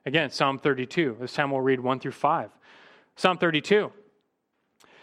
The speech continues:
David gives his own beatitude when he says, "How blessed is he whose transgression is forgiven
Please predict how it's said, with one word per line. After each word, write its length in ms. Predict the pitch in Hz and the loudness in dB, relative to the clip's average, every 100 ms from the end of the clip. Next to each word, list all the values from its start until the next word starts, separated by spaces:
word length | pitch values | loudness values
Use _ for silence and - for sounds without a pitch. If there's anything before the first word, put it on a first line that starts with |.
| - _ | -20 _
David 280 | 180 220 202 | 4 4 2
gives 180 | 247 | 2
his 140 | 233 226 | 4 4
own 220 | 269 294 | 4 4
beatitude 600 | 226 190 156 - 165 117 - _ _ _ _ _ _ _ _ _ | 4 4 2 0 -2 -2 -10 _ _ _ _ _ _ _ _ _
when 140 | 151 151 | -2 0
he 60 | |
says, 300 | 139 151 139 | 2 2 0
"How 240 | - 139 120 | -2 -4 -4
blessed 840 | - 123 139 170 202 - - - _ _ _ _ | -6 0 2 2 0 -6 -10 -16 _ _ _ _
is 160 | 131 - | -6 -6
he 680 | - - 220 185 160 185 - _ _ _ _ _ | -10 0 2 4 2 -2 -8 _ _ _ _ _
whose 180 | 165 - | -4 -4
transgression 1000 | - 165 147 - 165 190 - 135 117 120 _ _ _ _ | -2 -2 -2 -2 0 0 -4 -6 -6 -10 _ _ _ _
is 220 | 143 123 | -4 -4
forgiven 800 | - - 151 117 101 139 127 104 | -4 -6 -2 -2 0 0 0 -6